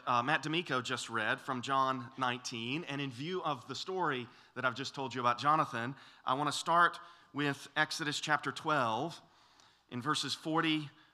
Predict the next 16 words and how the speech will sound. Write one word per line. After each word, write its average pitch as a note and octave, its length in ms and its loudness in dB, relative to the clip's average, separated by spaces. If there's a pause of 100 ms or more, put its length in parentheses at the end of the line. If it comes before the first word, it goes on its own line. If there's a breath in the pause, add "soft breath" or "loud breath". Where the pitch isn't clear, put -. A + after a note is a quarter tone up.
(120 soft breath)
through C#3 360 2 (120)
fifty-one. C3+ 640 2 (1600 loud breath)
So D3+ 200 0
we D3 100 4
read E3 240 2
here D#3+ 160 4
in D3 100 4
verse C3+ 200 2
forty, C#3+ 280 2
"The B2+ 100 0
time E3+ 400 6
that E3 100 -2
the C#3+ 60 -8
people D#3 260 -2
of C3+ 100 0
Israel B2 540 0